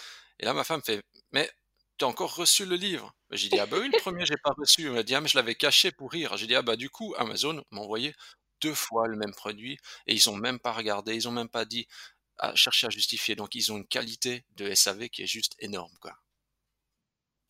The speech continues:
Speaker 2: Alors du coup, c'est vrai que, bah, cette qualité, cette diversité des, des produits, des services, ça fait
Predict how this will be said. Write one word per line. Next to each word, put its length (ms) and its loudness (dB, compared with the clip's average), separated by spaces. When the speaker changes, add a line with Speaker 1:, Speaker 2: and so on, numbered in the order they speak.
Speaker 2:
Alors 180 4
du 140 -8
coup, 140 -10
c'est 180 -4
vrai 180 2
que, 120 -4
bah, 140 0
cette 260 -10
qualité, 580 2
cette 220 -2
diversité 580 2
des, 320 4
des 140 6
produits, 600 4
des 140 4
services, 520 0
ça 160 0
fait 580 -4